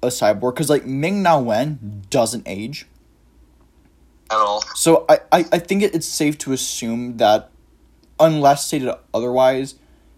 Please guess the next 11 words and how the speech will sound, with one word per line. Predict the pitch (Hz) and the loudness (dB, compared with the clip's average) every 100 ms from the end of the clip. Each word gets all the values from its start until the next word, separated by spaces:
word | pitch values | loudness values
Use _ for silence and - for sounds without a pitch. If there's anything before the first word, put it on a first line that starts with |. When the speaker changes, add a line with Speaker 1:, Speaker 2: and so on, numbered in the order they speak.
| _ | _
Speaker 1:
characters | - - 120 120 - 139 131 - | -16 -6 -2 -2 -2 -2 -2 -2
are | 123 | -4
the | 120 | -4
same | - 117 110 | -8 -6 -6
age | 104 | -8
as | 90 | -10
actors. | - 80 - 139 151 - _ _ _ _ _ _ _ _ _ _ _ _ _ _ _ _ _ _ _ _ _ _ _ _ _ _ _ - 95 | -8 -8 -6 -8 -8 -10 _ _ _ _ _ _ _ _ _ _ _ _ _ _ _ _ _ _ _ _ _ _ _ _ _ _ _ -12 -4
Speaker 2:
I | |
don't | 101 95 | -2 -2
think | 95 | -4
so. | - | -10